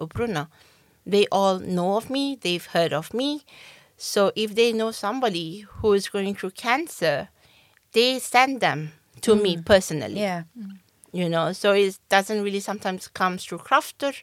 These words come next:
Speaker 1: but because of word of mouth, they know of me, they come to me.
Speaker 2: Mm.
Speaker 3: Mm-hmm.
Speaker 1: And that's how I am able to help them out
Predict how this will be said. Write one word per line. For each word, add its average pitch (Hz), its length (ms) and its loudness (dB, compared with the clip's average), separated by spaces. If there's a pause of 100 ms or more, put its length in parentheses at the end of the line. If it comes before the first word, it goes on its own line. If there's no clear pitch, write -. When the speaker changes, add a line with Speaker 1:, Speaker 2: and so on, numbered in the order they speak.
(500)
Speaker 1:
but - 320 2
because 202 340 -2
of 185 100 -2
word 175 180 2
of 160 140 -4
mouth, 277 440 4 (520)
they 185 120 2
know 185 320 0
of 269 240 0
me, 277 300 -4 (320)
they 202 140 0
come 151 300 -6
to - 140 -12
me. - 160 -12
Speaker 2:
Mm. 185 160 -10 (260)
Speaker 3:
Mm-hmm. 196 220 -18
Speaker 1:
And 202 160 -2
that's 220 220 2
how 196 160 6
I 185 220 4 (380)
am 185 180 2
able 170 260 -2
to 165 140 -8
help 170 260 -2
them 147 220 -4
out 135 180 -8